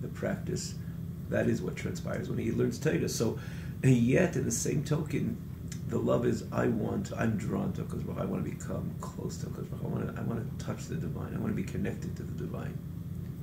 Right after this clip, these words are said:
But still, there's one common thread between all these levels of Ava, despite the fervorous, the fervor, and despite the passion, and despite that sensation, uh,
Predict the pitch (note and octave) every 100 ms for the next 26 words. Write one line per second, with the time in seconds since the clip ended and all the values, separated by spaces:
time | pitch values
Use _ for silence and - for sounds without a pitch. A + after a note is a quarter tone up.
0 | - - - - - - - D3+ C3 G#2+
1 | G#2+ - - - - - - C#3 C#3+ -
2 | - - A2 G#2+ G#2 G2+ - - - -
3 | - - - A2 A#2 A2 - - - -
4 | G#2+ - A#2 B2 G#2+ G2+ - - - -
5 | - - - - - - - - - -
6 | - - - A#2 A#2+ A2+ - - - -
7 | F#2+ - - - - - - - - -
8 | - - - - - G#2 - D#2+ - -
9 | - - - - - - - - - -
10 | - - - - - - A#2+ A2+ G#2+ -
11 | A#2+ A#2 - - - - - - - -
12 | - A#2 - - - - - - - -
13 | - - - - - - G2 F2 F2+ -